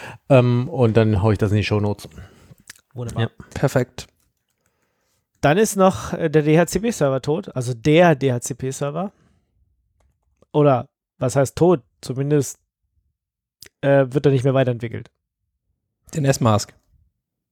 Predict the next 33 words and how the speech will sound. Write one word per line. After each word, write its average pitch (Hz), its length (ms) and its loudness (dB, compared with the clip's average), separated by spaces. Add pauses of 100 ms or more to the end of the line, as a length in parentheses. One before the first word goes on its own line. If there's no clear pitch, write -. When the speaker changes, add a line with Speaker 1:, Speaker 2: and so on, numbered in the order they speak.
(160)
Speaker 2:
<laughs> 185 60 -20 (640)
Nein, 160 720 4 (140)
der 170 220 6
D-H-C-P-Server. 135 1040 -2 (180)
Speaker 3:
<laughs> - 220 -6
Speaker 2:
Der, 170 320 4
Speaker 3:
Ach 147 80 0
so. 127 100 -4
Speaker 2:
der 151 460 2
eine. 143 460 -4 (440)
Speaker 3:
I 143 220 6
S 156 260 6
C 151 140 4
Speaker 2:
The 135 80 4
one 135 80 6
true, 113 80 6
Speaker 3:
D 120 160 6
H 117 80 0
C 123 180 2
P. 110 380 0
Speaker 2:
der 143 580 2
through 160 560 -2
them 156 160 0
all. 147 480 2 (800)
Speaker 3:
Ja. 117 220 0 (180)
Speaker 2:
Ja. 113 220 -20 (960)
Den, 123 360 -4
den 123 220 -4
alle 139 320 4
benutzt 131 480 0
haben, 123 340 2
zumindest, 123 680 -6
äh, 120 680 -4